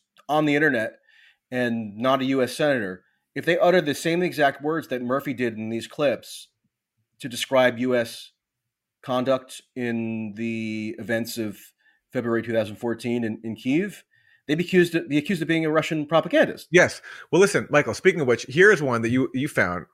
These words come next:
Speaker 2: This is great, where he says that the U S helped lead to this change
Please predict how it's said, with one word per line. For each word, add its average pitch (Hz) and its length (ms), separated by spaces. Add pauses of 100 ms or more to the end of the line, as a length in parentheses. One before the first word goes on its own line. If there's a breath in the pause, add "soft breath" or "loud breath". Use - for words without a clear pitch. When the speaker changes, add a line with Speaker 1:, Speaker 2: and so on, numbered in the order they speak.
Speaker 2:
This 127 180
is 135 80
great, 117 200
where 98 120
he 165 140
says 107 420
that 104 140
the 123 80
U 139 160
S 131 120
helped - 400
lead 120 540 (340)
to 139 120
this 123 180
change 131 640